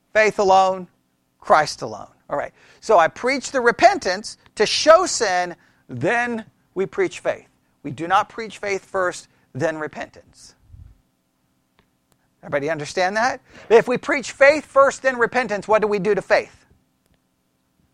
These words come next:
We're calling people to believe in God as a solution to something other than our sin.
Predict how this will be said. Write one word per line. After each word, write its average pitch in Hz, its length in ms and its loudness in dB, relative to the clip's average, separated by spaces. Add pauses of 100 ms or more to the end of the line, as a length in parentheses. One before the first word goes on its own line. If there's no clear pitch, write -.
(1500)
We're 202 80 4
calling 247 260 6
people 233 240 0
to 214 80 2
believe 240 320 -4
in 262 140 -2
God 190 420 6 (260)
as 180 220 0
a 185 60 -10
solution 208 680 -6
to - 120 -16
something 202 720 -6 (320)
other 185 560 4 (160)
than 170 420 -4 (100)
our 151 300 0
sin. 156 640 -8